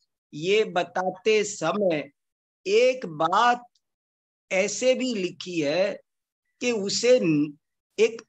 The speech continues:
उत्तम श्रावक को निर्मल यश अर्जित करना चाहिए। मुझे बहुत दिन तक ये बात समझ में नहीं आती थी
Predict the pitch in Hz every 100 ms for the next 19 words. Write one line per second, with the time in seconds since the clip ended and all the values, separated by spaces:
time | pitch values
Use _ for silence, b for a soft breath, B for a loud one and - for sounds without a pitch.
0 | _ _ 214 240 - - 277 269 254 202
1 | 175 185 185 196 - - 226 220 160 160
2 | 190 202 208 226 226 160 123 135 247 -
3 | - - 185 151 190 196 - 139 135 143
4 | 127 127 107 101 95 _ _ _ _ _
5 | _ 151 190 190 247 202 143 139 220 185
6 | 262 262 254 285 277 254 247 156 139 180
7 | 247 - - 175 196 247 254 240 208 190
8 | 165 151 127 131 127 127